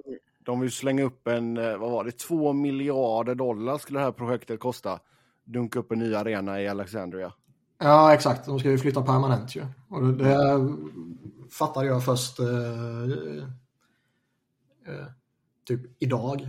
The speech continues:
Speaker 2: när, när det, det här breakade väl igår, har jag för mig.
Speaker 1: Mm.
Speaker 2: Eh,
Speaker 1: Det stämmer.
Speaker 2: och då tolk-, då tolkar jag det som att liksom, ja, men vi får flytta ut dit lite tillfälligt, vi ska renovera den här arenan, typ, liksom.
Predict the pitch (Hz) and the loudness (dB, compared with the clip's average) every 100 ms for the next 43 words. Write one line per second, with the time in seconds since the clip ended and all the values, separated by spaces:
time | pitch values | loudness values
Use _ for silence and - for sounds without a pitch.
0 | 127 - 120 120 120 127 135 127 127 131 | -8 -2 0 0 -2 -4 0 4 4 4
1 | 127 127 127 123 123 127 - - _ _ | 2 2 4 4 0 -4 -8 -16 _ _
2 | _ - 135 131 131 117 120 120 127 113 | _ -2 -2 -2 -4 -4 -2 -2 -2 -4
3 | 110 127 131 139 131 127 120 127 135 - | -4 -4 -4 -6 -6 -6 -6 -8 -12 -20
4 | _ _ _ _ 85 80 _ _ _ _ | _ _ _ _ -20 -20 _ _ _ _
5 | _ 113 120 110 110 110 110 110 110 107 | _ -6 -6 -6 -8 -8 -8 -8 -8 -10
6 | 110 131 135 110 - - 131 147 175 170 | -10 -10 -10 -12 -10 -4 2 8 8 8
7 | 170 147 170 165 151 135 131 127 127 127 | 4 6 6 10 8 8 6 4 4 2
8 | 131 139 151 139 135 131 135 131 135 127 | 4 6 6 4 2 2 0 4 4 6
9 | 131 127 127 127 127 127 123 113 117 127 | 4 4 0 -2 0 0 0 -4 -2 -2
10 | 127 127 127 127 113 113 120 120 117 113 | 2 4 6 6 4 0 -4 -2 -2 -2
11 | 117 147 170 135 120 110 107 120 120 - | -6 -8 -6 -4 -2 -4 -10 -14 -14 -14
12 | _ - 127 - | _ -20 -18 -18